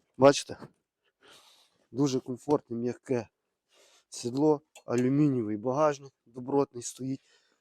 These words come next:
Тут все, бачите, захищено від піска, від пилюк, від цього. У вода у нас усилені, подвійні, дивіться, які широкі.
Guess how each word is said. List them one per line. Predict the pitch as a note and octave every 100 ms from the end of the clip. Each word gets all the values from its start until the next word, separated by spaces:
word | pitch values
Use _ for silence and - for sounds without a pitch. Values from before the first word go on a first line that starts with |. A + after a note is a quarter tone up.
| _ -
Тут | E3+ A#2+
все, | A2+ - D#3 C3 A#2
бачите, | B2 B2+ - A2+
захищено | A#2+ - D#3+ D3 - C3+ B2+
від | C3+
піска, | - B2+ - - C#3+ C#3+ _ _ _ _ _ _ _ _
від | A#2+ C3
пилюк, | _ C#3 C#3+ D#3 - _ _ _
від | B2
цього. | - D#3 C#3 C#3 _
У | - D3+
вода | C3+ D3 C#3+ E3
у | D3+
нас | C#3+ C#3 - -
усилені, | C3+ - E3 D#3 D3 D3 C#3+ _ _ _ _
подвійні, | _ C3 B2+ D3 D#3+ D3+ C3+
дивіться, | A#2+ C#3 - -
які | A2+
широкі. | - B2+ C#3+ -